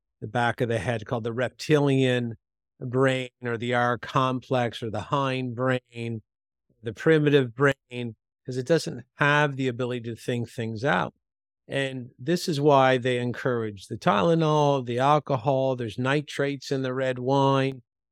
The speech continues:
And there was a professor, a U K professor, he was interviewed on London Real with Brian Rose, and he was hired by the U K government to document a report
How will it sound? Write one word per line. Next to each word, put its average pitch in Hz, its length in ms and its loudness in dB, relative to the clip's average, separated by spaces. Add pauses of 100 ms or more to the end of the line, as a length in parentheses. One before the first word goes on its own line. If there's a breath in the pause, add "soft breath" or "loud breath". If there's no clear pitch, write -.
(180)
And 143 100 0
there 147 100 6
was 139 180 2
a 143 60 4
professor, 151 800 0 (880)
a 127 200 -2
U 143 220 2
K 147 260 4
professor, 127 800 -4 (640)
he 131 220 -6
was 127 260 -4
interviewed 131 580 0
on 120 200 -2
London 131 380 2
Real 143 500 2
with 127 200 -4
Brian 127 400 2
Rose, 143 600 2 (560)
and 135 240 0
he 170 160 4
was 151 180 4
hired 143 360 4
by 135 180 4
the 135 80 0
U 135 180 -2
K 135 240 0
government 135 640 -2 (100)
to 139 540 -6
document 135 560 2
a 135 60 2
report 135 580 0